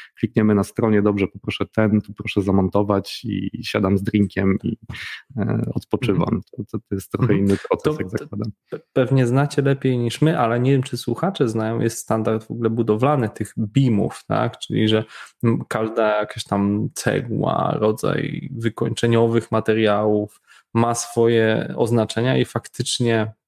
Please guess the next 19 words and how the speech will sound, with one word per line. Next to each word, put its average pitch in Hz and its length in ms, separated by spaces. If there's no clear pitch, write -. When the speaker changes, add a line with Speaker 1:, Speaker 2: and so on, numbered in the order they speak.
Speaker 2:
w - 60
tej 143 140
chwili 135 320
robią 117 300
to 110 160
architekci, - 640
tak? 104 200
Czyli 107 200
składają 107 640
z - 100
tych, - 220
z - 100
tych - 220
klocków 113 540
domy, 107 400
mieszkania, 107 680
nawet 101 320
ogromne 107 400
biurowce, 107 760